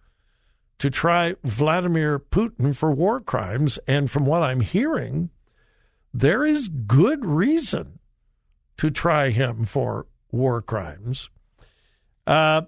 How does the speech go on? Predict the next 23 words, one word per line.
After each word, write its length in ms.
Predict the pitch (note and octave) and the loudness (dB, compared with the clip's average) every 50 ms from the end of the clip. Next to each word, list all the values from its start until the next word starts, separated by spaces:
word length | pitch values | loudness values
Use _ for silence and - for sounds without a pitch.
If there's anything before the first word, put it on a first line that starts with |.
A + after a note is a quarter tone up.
| _ _ _ _ _ _ _ _ _ _ _ - | _ _ _ _ _ _ _ _ _ _ _ 0
most 720 | - B2+ C3+ D3 E3+ A3 C#4+ D#4+ D4 - - - - - - - | 2 4 4 6 4 4 4 2 2 0 -4 -8 -10 -14 -10 -4
of 520 | - F3+ G3+ G3+ G3+ G3 F3+ D#3 D3 C#3 B2 | -2 0 2 2 0 -2 -4 -6 -4 0 0
the, 440 | D3+ E3+ F3 F3 F3 E3+ E3 D#3+ - - _ _ _ _ _ _ _ _ _ _ _ _ _ _ _ _ _ _ _ _ _ _ _ _ _ _ _ _ _ _ _ _ _ _ _ _ _ _ _ - - - | 2 2 2 0 0 0 -2 -2 -4 -8 _ _ _ _ _ _ _ _ _ _ _ _ _ _ _ _ _ _ _ _ _ _ _ _ _ _ _ _ _ _ _ _ _ _ _ _ _ _ _ -20 -20 -12
well, 220 | - C3+ A#2+ E3 | -6 -2 0 0
not 160 | G#3 B3+ D4 A3+ | 2 0 0 0
just 220 | G3 G#3 F3+ - | -2 -4 -2 2
the 80 | - D#3 | 0 2
Western 600 | C3 D3 E3 F3+ - - - A2 A#2+ G#2 G#2+ F#2+ | 2 2 0 0 0 -4 -6 -6 -6 -6 -6 -8
world, 500 | E2 E2 D2+ D2 D2+ D#2 - - - _ _ _ _ _ _ _ _ _ _ - | -8 -10 -10 -12 -12 -12 -12 -12 -14 _ _ _ _ _ _ _ _ _ _ -2
most 380 | B2 D3 G#3 C4+ D4 - - - | 0 2 2 2 0 -2 -2 -2
of 120 | G3 D3+ | -2 0
the 120 | D3 C#3 | 0 -2
civilized 920 | A2+ - - - - - - B3+ D4 D#4 E4 C4 F3 C3+ C3 B2+ B2 A2 G#2+ | -2 -2 -4 -4 -2 -2 0 0 0 0 0 0 0 -2 -2 -2 -2 -2 -4
world 640 | A#2+ A2+ G#2 G#2 F2 F2 F2+ F#2+ C3 D#3+ D3 B2+ - _ _ _ _ _ _ _ _ _ _ _ _ _ _ _ _ | -4 -6 -6 -6 -6 -6 -4 -2 -2 -2 -2 -4 -8 _ _ _ _ _ _ _ _ _ _ _ _ _ _ _ _
is 200 | - C#3 D#3 C#3+ | 0 2 2 2
standing 440 | - - F#3+ F#3+ A3 A#3+ C4+ C4 A3+ | 0 0 0 0 0 0 0 0 0
in 60 | G3+ | 2
unison 640 | F3 D#3+ D#3+ F#3+ A#3 C#4 B3+ F#3+ - - D3+ C#3+ D3+ E3+ | 2 2 4 4 2 2 0 0 0 0 0 0 0 -2
against 420 | - D#3+ D3+ D3+ E3 E3 D3+ - | -2 -2 0 0 0 0 0 -2
Russia. 440 | E3 F#3+ G#3+ G#3+ - - - - - _ _ _ _ _ _ - _ _ _ _ _ _ - - | -2 -2 -2 -2 -2 -4 -6 -8 -10 _ _ _ _ _ _ -20 _ _ _ _ _ _ -4 0
Russia 600 | A2 E3+ G3+ A#3+ B3+ - - B3+ B3+ B3 B3 A3+ - _ _ _ | 2 4 4 2 2 0 0 2 2 2 0 -2 -8 _ _ _
and 420 | - C#3 - - D3+ D#3 D3 C#3 - | -6 -6 -2 0 0 0 0 0 0
Putin 600 | - A#3+ C4 A3+ A#3 A3 G3+ G#3 G#3 G#3+ G#3 | 2 2 2 0 0 0 0 0 0 -2 -4